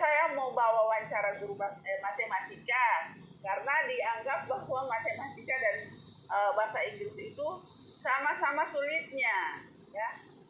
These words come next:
Memang sulit sama, tapi kan D P, eh, problem berbeda, Bapak Ibu, ya. Jadi usahakan guru yang serumpun,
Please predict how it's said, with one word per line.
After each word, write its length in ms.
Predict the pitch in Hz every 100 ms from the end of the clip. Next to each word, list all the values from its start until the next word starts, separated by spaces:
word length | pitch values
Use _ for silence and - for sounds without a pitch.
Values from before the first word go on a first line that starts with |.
| -
Memang 320 | 269 311 359 349
sulit 400 | 330 277 254 -
sama, 640 | 220 208 185 170 233 302 - - -
tapi 240 | 220 254 285
kan 160 | 311 285
D 20 | 262
P, 320 | 233 180 -
eh, 180 | 220 220
problem 400 | 240 220 240 269
berbeda, 560 | 240 214 214 226 208 190
Bapak 320 | 185 170 160
Ibu, 160 | 170 165 - -
ya. 400 | 180 269 - - - - - -
Jadi 320 | - 240 262
usahakan 800 | 233 - 220 - 233 226 285 427
guru 320 | 392 403 254 220
yang 240 | 202 226 -
serumpun, 800 | 202 208 208 202 190 170 156